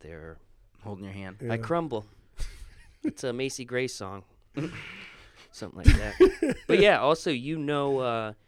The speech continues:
Speaker 1: you know what it's like to be in those shoes, so if you get to be the guy,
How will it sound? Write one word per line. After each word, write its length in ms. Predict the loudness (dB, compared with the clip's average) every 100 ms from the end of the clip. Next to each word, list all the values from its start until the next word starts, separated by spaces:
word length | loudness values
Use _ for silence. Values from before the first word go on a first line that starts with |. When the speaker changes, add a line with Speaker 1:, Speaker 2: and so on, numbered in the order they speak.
| _ -12
Speaker 1:
you 140 | -6
know 160 | -4 -2
what 140 | -2
it's 220 | -4 -6
like 240 | -2 -2 -4
to 160 | -14 -14 -18 _ _ _
be 180 | -6 -4
in 120 | -4
those 180 | -6 -6
shoes, 460 | -8 -8 -6 -8 -10
so 260 | -8 -6
if 160 | -8 -8
you 120 | -10
get 200 | -8 -10
to 320 | -8 -8 -8 -12 -18 -14
be 120 | -10
the 140 | -8
guy, 540 | -6 -6 -4 -6 -10